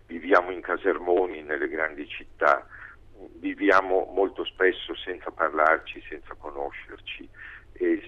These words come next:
sembra quasi che un destino di solitudine incomba sulla vita degli uomini. Io sono profondamente convinto che l'uomo sia destinato alla comunione, però bisogna ritrovare le strade di questa comunione.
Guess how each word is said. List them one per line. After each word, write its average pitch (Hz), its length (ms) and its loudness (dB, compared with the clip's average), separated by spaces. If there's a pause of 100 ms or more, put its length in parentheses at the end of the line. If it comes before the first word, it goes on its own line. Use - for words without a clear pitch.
sembra 101 300 2
quasi 101 320 0
che - 80 -8
un 85 140 -6
destino 92 400 -6
di 85 60 -4
solitudine 82 760 -10
incomba 78 640 -2
sulla 78 300 -6
vita 76 280 -12
degli 71 240 -8
uomini. 71 480 -4 (240)
Io 107 160 2
sono 95 260 -2
profondamente 80 800 -6
convinto 80 600 -8
che 78 120 -10
l'uomo 85 480 0 (100)
sia - 140 -6
destinato 78 640 -4
alla 69 160 -2
comunione, 78 720 -8 (360)
però - 380 0
bisogna 80 420 -6 (280)
ritrovare 85 880 2
le - 220 -10
strade 78 500 4
di - 140 -16
questa - 280 -12
comunione. 69 680 -14